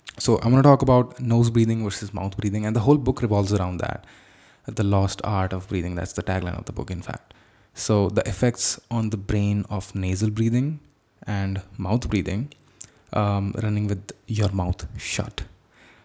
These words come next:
Also, anulom vilom or alternate nostril breathing, and what happens in the body when you breathe from your left nostril and from your right nostril, and how,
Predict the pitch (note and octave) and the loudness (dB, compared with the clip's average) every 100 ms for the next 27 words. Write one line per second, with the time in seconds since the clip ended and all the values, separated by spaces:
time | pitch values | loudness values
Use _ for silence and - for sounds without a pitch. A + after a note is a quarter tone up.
0 | - F2+ F2 F#2+ E2+ - - _ _ _ | -4 -4 -2 0 0 -2 -6 _ _ _
1 | _ _ - A#2+ A#2 A#2 A2+ A#2 A#2+ A#2 | _ _ -6 0 4 4 4 2 0 -2
2 | G#2+ G#2 - G#2 G2 G#2+ G#2 - - G#2 | -2 -2 0 -2 -2 -2 -4 -6 -6 -4
3 | F2+ - G#2+ G2+ G2 G2 C3 F3+ - _ | -4 -4 -4 -4 -4 -4 -2 -4 -10 _
4 | _ - G#2+ A2 - - A#2 C#3+ C3 C#3 | _ -6 -2 0 -2 -6 -6 0 2 4
5 | A2+ C3 A#2 A2+ G#2 G2 G2+ G2+ G2 G2 | 2 2 2 2 4 4 4 2 2 0
6 | F#2+ F#2+ G2+ G2 - F#2 F#2 A2 G#2+ - | 0 0 0 -2 -6 -6 -6 -2 -2 -2
7 | A2+ G2 - - A2+ - - - - - | -6 -6 -6 -6 -6 -8 -18 -20 -20 -20
8 | _ - G#2 G2+ G2 G2 - G2+ F#2+ F#2+ | _ -2 0 2 2 -2 -2 -2 -2 -2
9 | - - _ G#2+ G#2+ G2+ G2+ F#2+ C#2 - | -6 -20 _ -4 0 0 0 -2 -6 -8
10 | - - - G2+ G2 - - _ - _ | -8 -6 -4 -2 -4 -10 -20 _ -20 _
11 | _ - - A2+ A2+ A#2 - | _ -8 2 6 6 6 2